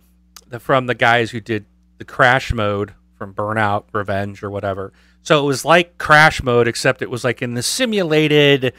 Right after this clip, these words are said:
environment, so you're never outside or anything. Well, Danger Zone two just came out this week. It is outside, um, but it's,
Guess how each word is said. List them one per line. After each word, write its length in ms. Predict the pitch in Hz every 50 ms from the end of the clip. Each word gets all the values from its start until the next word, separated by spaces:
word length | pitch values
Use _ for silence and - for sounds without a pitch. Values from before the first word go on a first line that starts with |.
| _ _ _ _ _ _ _ _ -
environment, 640 | 147 139 131 135 135 139 143 139 131 120 117 -
so 120 | - -
you're 80 | 131 127
never 260 | 127 123 117 117 117
outside 500 | 117 110 107 - - 131 123 123 127 123
or 80 | 120 117
anything. 420 | 117 117 113 - 120 113 110 107 _ _ _ _ _ _ _ _ -
Well, 380 | 185 185 185 175 165 - - _ _ _ _ _ _
Danger 260 | - 196 233 240 -
Zone 220 | 185 180 170 156 139
two 220 | - - 196 190
just 300 | 147 - 143 147 135 -
came 180 | - 139 120 123
out 160 | 117 110 -
this 220 | - 110 - - -
week. 420 | 165 185 190 185 175 - - _ _ _ _ _ _ _ _ _ _ _ _
It 160 | - 156 147 139
is 220 | 175 220 196 143
outside, 800 | 160 139 123 - - - - 139 120 113 110 113 113 107 113 110 _ _ _ _ _ _ _ _ _
um, 500 | 120 113 110 110 110 107 110 120 127 - _ _ _ _ _ _ -
but 360 | 165 160 160 160 151 127 - _ _ _ _ _ _ _ - - - - - - _ _ _ _ _ _ _ _ _ _ _ _ _ _ _ _ _ _ _ _ _ _ _ _ _ _ _ _ _ _ _ _ _ -
it's, 480 | 220 262 294 - - - - - -